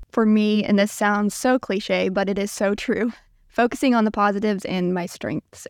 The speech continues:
And that is one thing I love so much about our habit tracker, um, the tracker that the clients fill out, is that we have a section for wins, and we specifically say non-scale, um, wins or positives that happened in your week. And, um,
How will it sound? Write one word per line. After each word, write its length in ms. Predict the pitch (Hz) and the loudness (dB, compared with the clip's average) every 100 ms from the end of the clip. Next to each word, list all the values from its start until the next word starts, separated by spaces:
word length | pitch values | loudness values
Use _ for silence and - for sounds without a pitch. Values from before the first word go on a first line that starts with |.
| - | -4
And 360 | 196 196 190 - _ _ - | 0 0 -2 -4 _ _ 0
that 160 | 277 | 2
is 100 | 311 | 4
one 200 | 233 214 | 4 2
thing 180 | 214 202 | 2 0
I 80 | 208 | 0
love 520 | 196 196 190 - _ _ | 0 0 -2 -6 _ _
so 200 | - - | -6 0
much 160 | 208 202 | 0 0
about 300 | 202 196 185 | 0 0 0
our 420 | 196 185 185 180 190 | -2 -2 0 -2 -4
habit 360 | - 226 214 _ | -4 -4 -4 _
tracker, 480 | - 196 - 220 240 _ _ _ | -4 -2 -2 -4 -6 _ _ _
um, 200 | 226 208 | 0 2
the 80 | 202 | 2
tracker 260 | 208 208 196 | -2 -2 -2
that 160 | 196 | -2
the 80 | - | -2
clients 380 | - 220 - - | -6 -4 -4 -6
fill 220 | - 208 | -6 -4
out, 240 | - 208 - | -2 -2 -2
is 120 | 196 | -2
that 140 | 202 | -2
we 100 | 196 202 | -2 -2
have 200 | 214 190 | -2 -4
a 60 | |
section 440 | 196 190 - 202 196 | -4 -6 -4 -4 -2
for 320 | 202 196 190 | -2 -2 -2
wins, 480 | 190 202 208 226 208 | -2 0 2 2 2
and 100 | 208 | 0
we 140 | 202 | -2
specifically 760 | - - - 214 226 - 226 | -6 -10 -8 -4 -4 0 0
say 300 | 214 202 190 | 0 2 2
non-scale, 920 | 190 196 196 196 202 - 185 185 202 202 _ _ _ - | 0 -2 -2 -2 -2 -2 -2 0 -2 -8 _ _ _ -2
um, 240 | 226 202 | 0 2
wins 320 | 196 202 196 | 2 0 0
or 80 | 202 | -2
positives 540 | 196 - 214 220 226 220 | -4 -2 -2 -2 -4 -2
that 220 | 110 - | -2 -2
happened 400 | - 220 - 208 | -4 -6 0 0
in 100 | 120 | 0
your 140 | 113 214 | 0 -2
week. 360 | 208 214 - - | 0 -2 -4 -4
And, 440 | 208 104 202 196 190 | -2 0 0 0 -2
um, 460 | - - 208 214 202 | -4 -2 0 -2 -4